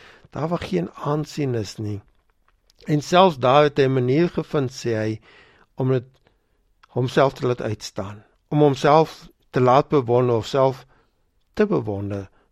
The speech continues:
vir sy groot opofferings wat hy gemaak het. Sy gevolgtrekking is dat hier diep binne in hom is iets wat absoluut weier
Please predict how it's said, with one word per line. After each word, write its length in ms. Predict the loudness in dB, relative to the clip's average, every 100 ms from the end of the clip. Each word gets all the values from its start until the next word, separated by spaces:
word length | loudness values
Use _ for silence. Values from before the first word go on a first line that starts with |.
| _
vir 160 | -8
sy 120 | -6
groot 340 | -6 -4 -6 -6
opofferings 680 | -10 -6 -8 -6 -8 -8 -10
wat 160 | -12
hy 80 | -12
gemaak 520 | -12 -12 -12 -14 -18
het. 140 | -20 _ _ _ _ _ _ _
Sy 180 | -10 -6
gevolgtrekking 920 | -4 0 2 2 2 -4 -2 -2 -2
is 240 | -2 -4 -6
dat 220 | -6 -6 _ _ _ _ _ _ _
hier 260 | -4 -2
diep 200 | 0 0
binne 260 | 2 4 4
in 80 | 4
hom 200 | 4 2
is 160 | 0
iets 440 | -6 -8 -8 -20 -20 _ _ _ _ _
wat 200 | -16 -16 -10
absoluut 580 | -6 -4 -6 -6 -6 -6 -12
weier 420 | -6 -4 -2 -4